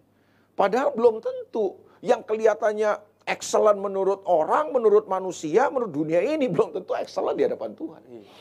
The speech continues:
Speaker 1: Karena sempurna di hadapan Tuhan bukan soal bagusnya, kan?
Speaker 2: Hmm.
Speaker 1: Bukan
Speaker 2: Iya.
Speaker 1: soal kerennya.
Speaker 2: Iya.
Speaker 1: Tapi lu mengerjakannya itu dengan kemurnian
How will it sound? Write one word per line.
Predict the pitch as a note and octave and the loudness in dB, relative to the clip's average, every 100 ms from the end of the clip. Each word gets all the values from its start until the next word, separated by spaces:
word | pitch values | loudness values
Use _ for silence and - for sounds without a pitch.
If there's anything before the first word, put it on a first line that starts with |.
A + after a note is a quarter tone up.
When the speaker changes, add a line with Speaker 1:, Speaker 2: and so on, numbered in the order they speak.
| - | -20
Speaker 1:
Karena | - F#3 E3+ | -4 -4 -4
sempurna | A3 - F3 D3+ F3+ F3+ | -10 -4 -4 -4 -4 -2
di | E3+ | 2
hadapan | E3 E3 D#3 | 2 0 -2
Tuhan | C4 D4 - - | 0 -2 -8 -18
bukan | D#3 F3 - G#3 | -8 -8 -4 -6
soal | F#3+ A3 F#3+ F#3+ | -4 -4 -2 0
bagusnya, | D3 C#3 - D#4+ - A4 D4+ | 2 0 0 -2 -2 -8 -12
kan? | E3+ G#3 | -12 -14
Speaker 2:
Hmm. | G#3 F3+ C#3+ A#2+ _ _ _ _ _ _ _ _ _ _ | -16 -18 -20 _ _ _ _ _ _ _ _ _ _ _
Speaker 1:
Bukan | - B3 A#3 | -2 0 2
Speaker 2:
Iya. | A3 | 2
Speaker 1:
soal | A#3 A3 | 0 0
kerennya. | A#3 C4 D#4 - B3+ G3+ | -4 0 0 0 -6 -6
Speaker 2:
Iya. | A3+ - G3+ G#3 _ _ _ | -10 -14 -16 -20 _ _ _
Speaker 1:
Tapi | - A3 A3+ B3+ B3+ - _ _ _ _ _ _ | -4 -4 0 -2 -2 -12 _ _ _ _ _ _
lu | G3 A3+ A4+ | 0 4 2
mengerjakannya | D4 D4 C4+ F#3 G#3+ - G3+ G#3 G#3 | 0 0 0 2 -2 0 -6 -4 -6
itu | - G#4+ | 0 2
dengan | G#3 G#3+ | 2 2
kemurnian | A3 B3+ B3+ B3+ A3+ B3+ B3+ B3 | -2 -2 -2 -2 -2 0 0 0